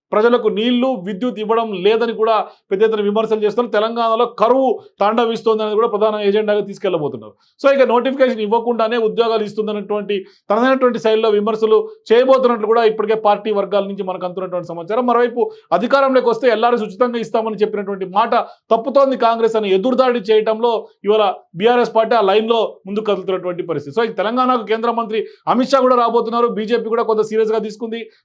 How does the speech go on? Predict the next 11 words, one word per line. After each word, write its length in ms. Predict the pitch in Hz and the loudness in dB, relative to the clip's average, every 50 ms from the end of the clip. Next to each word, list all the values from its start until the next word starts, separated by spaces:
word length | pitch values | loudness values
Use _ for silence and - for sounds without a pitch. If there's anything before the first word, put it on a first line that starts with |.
| _ 190 | _ 2
పార్లమెంట్ 400 | 196 220 240 240 240 240 214 233 | 2 4 2 2 2 0 0 0
ఎన్నికలు 320 | 226 226 214 226 240 220 | -2 -2 -2 0 2 2
అత్యధిక 320 | 208 196 220 220 233 214 | 2 2 0 0 0 -2
స్థానాల్లో 440 | 226 220 214 214 214 214 214 214 220 | -2 -2 -2 -2 -2 -2 0 0 -2
గెలిపే 220 | 202 165 196 226 220 | 0 2 2 2 2
లక్ష్యంగా 500 | 226 247 233 226 220 220 220 220 220 214 | 2 0 0 -2 -2 -4 -4 -4 -4 -2
కూడా 340 | 202 214 226 220 202 165 - - _ _ _ - | 0 2 2 2 2 0 -4 -10 _ _ _ 0
ఆ 80 | 175 | 0
తర-, 300 | 180 175 185 180 175 170 170 - 170 | 0 0 0 0 0 0 -4 -6 -6
బీజేపీ 340 | 175 214 226 240 220 202 | -4 -2 0 0 0 -2
శ్రేణులను 600 | - - 202 240 254 269 269 262 262 247 220 214 | -2 0 2 2 4 2 2 2 2 2 2 2